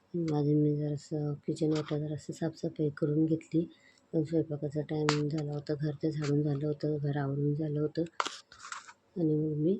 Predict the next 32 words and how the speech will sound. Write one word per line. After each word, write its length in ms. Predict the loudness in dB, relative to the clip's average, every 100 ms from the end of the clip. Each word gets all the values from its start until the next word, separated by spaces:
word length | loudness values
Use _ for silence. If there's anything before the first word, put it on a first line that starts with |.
| -2
आपलं 240 | -8 -6 -8 -6
कॉफी 180 | -4 2
माझी 240 | 2 2
गार 260 | 0 -2 -2
झाली 280 | -2 0
होती 200 | -2 -2
की 100 | -4
मी 80 | -4
आपलं 160 | -2 -2
पीत 160 | -2 -2 0
पीत 80 | -2
कामं 300 | -2 -4 -2
करत 260 | 0 -2 -2 -4
होते. 240 | -4 -4 -4 -12 _ _ _ -8 -4
चहा 120 | -2
पण 160 | 4
मी 140 | 6 6
तसंच 260 | 4 2 0
करते, 360 | 0 -4 -2 -6 -8 _ _ _ -4
पीत 120 | 2 2 2
पीतच 320 | 2 2 0
का, 460 | -2 0 0 0 -4
चहा 320 | -6 -2 0
पण 200 | 2 2
पिते, 380 | 0 0 0 0
पीत 200 | 0 -2 0
पीत 80 | -2 -2
कामं 200 | 0 0
करते, 320 | 0 -2 -2 -2
पीत 160 | -2 -6 -2
पीत, 200 | 0 4
अं, 340 | 4 2 0